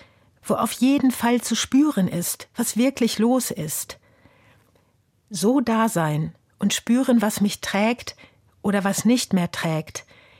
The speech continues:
Solch ein Innehalten ist nicht einfach. Es heißt ja, den gewohnten Alltag wirklich mal für ein paar spürbare Momente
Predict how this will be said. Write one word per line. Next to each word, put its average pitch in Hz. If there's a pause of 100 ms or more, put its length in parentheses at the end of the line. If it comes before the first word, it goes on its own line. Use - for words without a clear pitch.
(320)
Solch 240
ein 233
Innehalten 240
ist 233
nicht 240
einfach. 175 (680)
Es -
heißt 233
ja, 247 (360)
den 208
gewohnten 226
Alltag 208
wirklich 247
mal 226
für -
ein 202
paar 226
spürbare 233
Momente 214